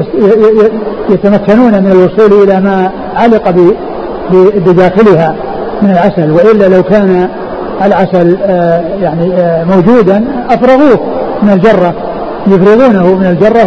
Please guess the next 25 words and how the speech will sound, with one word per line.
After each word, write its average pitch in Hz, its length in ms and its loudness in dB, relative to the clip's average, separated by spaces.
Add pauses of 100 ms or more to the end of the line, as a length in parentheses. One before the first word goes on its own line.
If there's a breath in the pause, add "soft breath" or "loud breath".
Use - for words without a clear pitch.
ويصبون 220 680 0 (540)
لأن 180 280 0
الجرة 180 500 0 (160)
يعني، 160 300 -2 (1500)
يعني 165 360 -2 (500)
بابها 175 560 0
ضيق 185 360 2 (720)
فلا 202 160 0
تدخل 190 300 0
الأيدي، 185 520 2 (600)
فكسرها 208 540 0
من 214 120 0
أجل 202 160 2
أن 196 100 2
يتمكنوا 196 520 -2
من 190 140 0
لعق 202 240 0 (760)
ما 190 160 -2
علق 180 360 0
بها. 170 360 0 (540)
وهذا 214 280 2
دال 202 360 0
على 175 440 -2 (360)
فضله 170 460 0
وعلى 160 360 -2